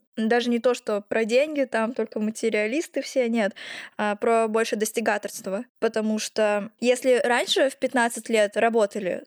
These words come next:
это было из нужды. Ну, просто купить себе гречки и кушать эту, ну, гречку в месяц. Такое было. А сейчас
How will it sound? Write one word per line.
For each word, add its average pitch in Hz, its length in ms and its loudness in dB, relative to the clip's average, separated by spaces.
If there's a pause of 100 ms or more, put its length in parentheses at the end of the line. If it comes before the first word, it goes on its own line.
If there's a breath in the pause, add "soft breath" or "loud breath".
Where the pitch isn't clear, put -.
это 220 280 0
было 220 280 2
из 220 180 0
нужды. 208 540 -2
Ну, 208 320 0
просто 208 320 2
купить 220 260 -4
себе 214 220 -2
гречки 202 480 -2
и 190 240 0
кушать 220 360 -4
эту, 202 140 -6
ну, 226 100 2
гречку 185 400 -4
в 180 40 -8
месяц. - 500 -8
Такое 214 360 2
было. 180 360 -2
А 208 240 0
сейчас 233 640 -2